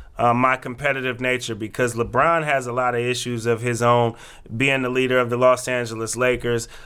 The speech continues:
um, with the young guys on his team, being in a lot of trade rumors and trade talks. Obviously, we know a lot about this Anthony Davis situation that we discussed here last week on the podcast.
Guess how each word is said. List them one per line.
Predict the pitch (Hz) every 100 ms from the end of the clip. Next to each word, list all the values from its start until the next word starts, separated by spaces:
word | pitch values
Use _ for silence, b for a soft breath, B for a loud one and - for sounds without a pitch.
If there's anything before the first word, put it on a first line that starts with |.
| B
um, | - 113 107 120
with | 135
the | 135
young | 120 131 131
guys | 127 127 123 123
on | 120
his | 127 131 127
team, | 135 127 123
being | 127 127
in | 127
a | 123
lot | 123 127
of | 120
trade | - 131 127
rumors | 117 127 123 123
and | 113 113
trade | 127 123 123
talks. | 135 123 120 - B B -
Obviously, | 131 131 131 131 131 131
we | 123 131
know | 131 131
a | 127
lot | 127 123
about | 113 123 120
this | 120 -
Anthony | 131 127 123 120
Davis | 123 123 123
situation | - 127 123 127 127 -
that | 120 120
we | 127
discussed | 120 117 - 123 123
here | 131 127
last | 123 123 117 -
week | 127 127
on | 113
the | 110
podcast. | - 131 131 120 120 117 117